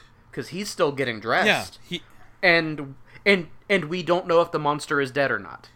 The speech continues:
Speaker 2: Yeah, he, he's over there like, "Ah, the stupid dame, leave me just when I need her." B-, basically thinking,
Speaker 1: "I'm gonna go buy that
Speaker 2: yeah,
Speaker 1: monster."
Speaker 2: basically thinking, "Oh, I wanna wake up in the middle of the night and have sex. Um,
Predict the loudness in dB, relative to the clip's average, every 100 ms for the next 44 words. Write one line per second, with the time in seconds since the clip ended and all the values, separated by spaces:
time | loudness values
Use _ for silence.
0 | _ 0 2 2 -4 -10 -8 -4 -4 -2
1 | 0 2 2 2 0 -4 -18 -20 _ -10
2 | -4 -2 -2 -4 -6 -10 -8 -8 -8 -6
3 | -4 -2 -4 -6 -6 -4 -4 -4 -8 -6
4 | -4 -2 -2 -2 -2 -4 -10 -20 -20 -20
5 | -12 -10 -10 -4 -2 -2 -4 -4 -4 -6
6 | 0 0 0 -2 0 0 4 4 6 6
7 | 4 2 -2 -6 -4 -2 -4 -4 -4 -4
8 | -4 -6 -8 -6 0 0 0 -6 _ _
9 | _ -2 0 0 0 -2 -2 -4 -4 -4
10 | -2 -4 -6 -8 -4 -4 -4 -8 -16 _
11 | -20 -20 -14 -4 0 0 -2